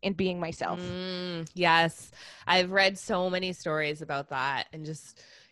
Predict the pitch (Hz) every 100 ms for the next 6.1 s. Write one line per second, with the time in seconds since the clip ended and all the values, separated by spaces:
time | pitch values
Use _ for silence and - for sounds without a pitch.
0 | - 165 165 - 170 156 156 151 147 -
1 | - 147 139 131 - - 135 - 104 160
2 | 175 - - - _ _ _ 160 143 139
3 | 139 135 208 214 214 - 226 - _ 233
4 | - 240 233 240 226 202 208 208 - 190
5 | 165 - 185 196 233 233 240 202 190 220
6 | 226